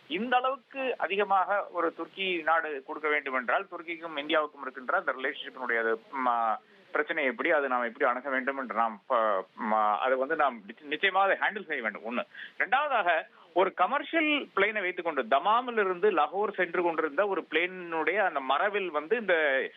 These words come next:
அஹ், ட்ரோன்ஸை வந்து அவர்கள் வந்து இயக்கி இருக்கிறார்கள். அப்போ இந்தியாவினுடைய பதில் தாக்குதல் நடக்கும்போது,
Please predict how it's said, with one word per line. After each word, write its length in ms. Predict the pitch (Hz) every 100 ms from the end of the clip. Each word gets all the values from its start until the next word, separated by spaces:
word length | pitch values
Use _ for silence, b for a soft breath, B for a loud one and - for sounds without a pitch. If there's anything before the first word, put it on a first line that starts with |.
| B B
அஹ், 340 | 160 143 139 131
ட்ரோன்ஸை 320 | 156 208 202
வந்து 580 | 160 151 175 180 160 139
அவர்கள் 320 | - 151 151 143
வந்து 200 | 143 165
இயக்கி 260 | 151 151
இருக்கிறார்கள். 500 | 143 120 117 110 104 - B B
அப்போ 340 | 143 240 269
இந்தியாவினுடைய 680 | 202 190 226 269 262 233 233
பதில் 300 | 208 180 247
தாக்குதல் 420 | 226 220 214 208
நடக்கும்போது, 840 | 170 160 - 196 165 147 123 165